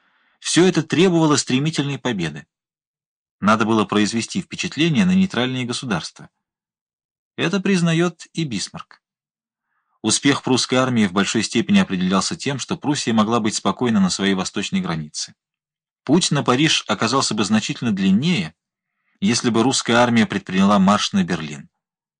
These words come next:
Это было ясно и тогда, осенью тысяча восемьсот семидесятого года, когда разыгрались события. Это было ясно и позднее, спустя четверть века, когда Бисмарк писал свои мемуары.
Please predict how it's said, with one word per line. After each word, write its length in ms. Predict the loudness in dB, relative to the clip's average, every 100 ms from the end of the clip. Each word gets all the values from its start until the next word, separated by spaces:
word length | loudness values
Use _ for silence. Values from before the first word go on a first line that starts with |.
| _ _ _ _ _
Это 200 | -8 -4
было 160 | 0 2
ясно 340 | 2 0 0
и 60 | -2
тогда, 500 | -2 -6 -4 -6 -6 _ _ _ _ _ -4
осенью 440 | -2 2 2 2
тысяча 340 | -2 -6 -4
восемьсот 400 | -6 -6 -6 -6
семидесятого 580 | -4 -2 -2 -6 -8 -10
года, 320 | -4 -2 -2 -6 _ _ -6
когда 300 | -2 0 0
разыгрались 500 | 0 0 -2 -2 -4
события. 560 | -6 -8 -12 -16 -18 _ _ _ _
Это 180 | -8 -4
было 160 | -2
ясно 340 | 0 -2 -2 -4
и 120 | -4
позднее, 480 | -4 -4 -2 0 -2
спустя 380 | -4 -8 -6
четверть 460 | -6 -6 -6 -10 -6
века, 380 | -2 -2 -4 -10 _ _ _ _
когда 340 | -4 0 0
Бисмарк 460 | 0 -4 -6 -8 -8
писал 300 | -4 -4 -4
свои 260 | -4 -4
мемуары. 560 | -2 -4 -6 -10 -14 -20